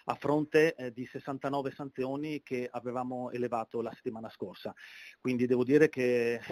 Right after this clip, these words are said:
sicuramente i trevigiani hanno risposto molto bene, quindi la situazione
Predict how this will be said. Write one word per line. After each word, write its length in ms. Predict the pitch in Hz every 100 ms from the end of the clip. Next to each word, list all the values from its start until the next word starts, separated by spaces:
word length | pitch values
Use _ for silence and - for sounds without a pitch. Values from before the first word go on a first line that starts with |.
| -
sicuramente 400 | - 131 135 127
i 40 |
trevigiani 500 | 123 117 123 123 123
hanno 260 | 120 123 120
risposto 420 | 117 - 117 127
molto 260 | 117 113 175
bene, 340 | 120 113 120
quindi 320 | - 120 117
la 140 | 117 110
situazione 680 | 117 127 - 120 113 107